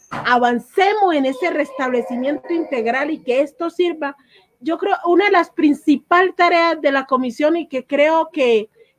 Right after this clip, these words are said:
podemos, y disculpen que no hable de Yolanda porque no sirvo de hablar de Yolanda, sino que yo creo que aquí somos todos los que vamos a aportar,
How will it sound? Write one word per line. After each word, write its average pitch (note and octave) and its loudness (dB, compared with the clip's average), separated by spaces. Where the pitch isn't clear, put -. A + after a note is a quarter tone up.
podemos, C#4 4
y A#3+ -10
disculpen C#4+ -6
que B3 -4
no A#3+ -2
hable C#4 0
de B3+ 0
Yolanda A#3 -6
porque A3 -12
no A3 -8
sirvo B3+ -8
de A#3+ -4
hablar G#3 -8
de A#3 -6
Yolanda, F#3 -10
sino B3 -4
que D4 -4
yo C#4+ 0
creo D4+ 4
que D#4+ -2
aquí A#3+ -4
somos C#4+ 2
todos C#4 6
los A#3 -2
que A3+ 0
vamos G#3+ 0
a C4 -4
aportar, G#3 -6